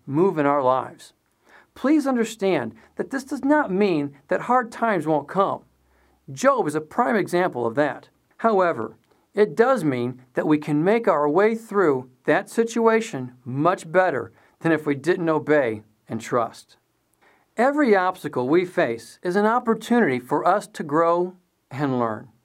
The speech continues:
And knowing that God is the same today as he was then, we need to understand that we can overcome whatever obstacle comes our way. We simply need to trust and obey. <laughs> Sounds a little oversimplified, doesn't it?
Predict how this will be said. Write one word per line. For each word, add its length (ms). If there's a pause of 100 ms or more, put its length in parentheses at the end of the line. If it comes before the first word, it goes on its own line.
(500)
And 240
knowing 280
that 160
God 240
is 80
the 80
same 360
today 580 (140)
as 160
he 80
was 340
then, 380 (480)
we 160
need 360
to 100
understand 760 (260)
that 140
we 180
can 200
overcome 800
whatever 580
obstacle 640 (120)
comes 260
our 180
way. 340 (680)
We 100
simply 540
need 200
to 100
trust 600 (420)
and 180
obey. 480 (760)
<laughs> 540
Sounds 360
a 60
little 240
oversimplified, 760
doesn't 300
it? 120